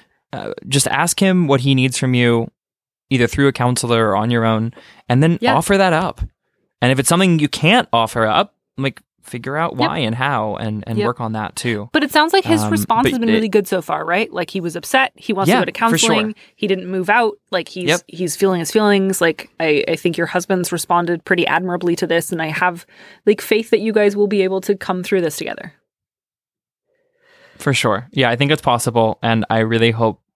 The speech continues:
Speaker 1: uh, the best for
Speaker 2: Yeah.
Speaker 1: your family.
Speaker 2: Yeah. Man, oh man. The things we do in life.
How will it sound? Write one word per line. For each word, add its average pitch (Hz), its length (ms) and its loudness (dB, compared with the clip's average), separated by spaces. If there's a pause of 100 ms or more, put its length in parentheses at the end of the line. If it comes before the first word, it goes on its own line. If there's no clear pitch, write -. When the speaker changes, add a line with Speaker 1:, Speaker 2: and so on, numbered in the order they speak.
(140)
Speaker 1:
uh, 107 260 0 (100)
the 120 180 -4
best 110 360 -2
for - 160 -2
Speaker 2:
Yeah. 117 100 4
Speaker 1:
your 123 80 2
family. 147 360 0
Speaker 2:
Yeah. 208 200 2 (220)
Man, 233 300 2
oh 254 100 2
man. 202 320 2 (180)
The 196 100 -8
things 277 680 0 (120)
we 214 180 -2
do 180 360 0 (580)
in 190 120 -2
life. 165 460 -4